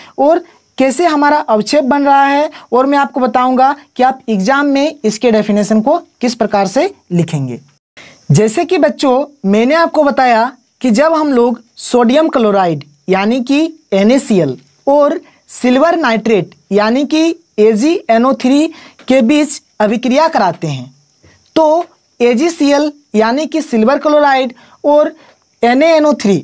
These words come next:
यानी कि सोडियम नाइट्रेट का निर्माण होता है। देखिए, हमने क्या किया, एनएसीएल का विलयन लिया,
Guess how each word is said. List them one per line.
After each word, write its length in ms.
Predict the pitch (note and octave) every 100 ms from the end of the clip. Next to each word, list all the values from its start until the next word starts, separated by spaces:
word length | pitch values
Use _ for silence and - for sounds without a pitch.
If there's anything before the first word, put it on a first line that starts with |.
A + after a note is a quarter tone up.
| - G#3
यानी 260 | A3+ D4
कि 260 | D4 D#4 E4+ -
सोडियम 440 | - A#3 A3+ D4
नाइट्रेट 440 | D4+ A#3 G#3 B3 A#3+
का 240 | C#4 E4+ F4 _
निर्माण 360 | F#3+ F#3+ F#3+ F3+
होता 260 | C#3 C#3+ A#2+
है। 180 | B2 - - -
देखिए, 360 | G3+ G3+ C3 - - -
हमने 240 | G3 B3 D4
क्या 200 | D4+ D4
किया, 300 | C#4+ C#4 D#4 - _ G#3
एनएसीएल 580 | G#3+ C#4+ - B3 A#3
का 120 | A3+ C#4
विलयन 360 | F#3 E3+ F3+
लिया, 300 | G3 G#3 A3